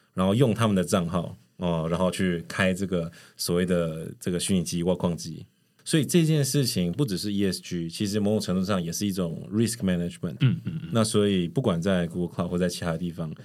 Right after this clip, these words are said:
Speaker 1: 你想得到的这种，呃，用算力来去挖矿的，基本上都是被屏蔽掉的。
Speaker 2: 我觉得这个就是很有可能的两种猜测啦，就是不能说这是官方答案，但是我觉得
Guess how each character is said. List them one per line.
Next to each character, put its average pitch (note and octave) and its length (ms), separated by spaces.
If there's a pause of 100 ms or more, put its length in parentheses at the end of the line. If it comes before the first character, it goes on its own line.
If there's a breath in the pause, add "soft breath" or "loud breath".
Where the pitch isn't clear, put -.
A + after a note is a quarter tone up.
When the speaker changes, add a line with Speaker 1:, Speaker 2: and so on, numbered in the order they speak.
(280 loud breath)
Speaker 1:
你 G2 140
想 F2+ 180
得 F2 80
到 G2+ 140
的 F2 80
这 F#2 160
种， E2 340
呃， E2+ 220
用 F#2+ 120
算 A#2+ 380
力 G#2+ 200
来 F2 140
去 F#2+ 140
挖 F#2 240
矿 E2+ 260
的， E2 200
基 G#2 140
本 F2+ 120
上 E2 380
都 F#2 120
是 F#2 160
被 E2+ 320 (280 soft breath)
屏 D#2+ 200
蔽 E2+ 140
掉 E2 200
的。 - 80 (280 soft breath)
Speaker 2:
我 D3+ 140
觉 F3 80
得 F#3 80
这 F#3+ 100
个 D3+ 100
就 C#3 140
是 B2+ 400
很 B2 300
有 B2+ 160
可 B2 180
能 F#2+ 180
的 F#2+ 200
两 A2+ 400
种 G2 280 (280)
猜 A#2+ 240
测 A#2+ 220
啦， D2+ 260
就 C3 120
是 B2 280
不 C#3 180
能 F#2 220
说 F#2+ 200
这 G#2+ 200
是 G#2 100
官 F2+ 180
方 F#2 160
答 E2 180
案， D#2+ 200
但 G#2 100
是 G2+ 320 (120)
我 G2+ 120
觉 F#2+ 140
得 F#2 180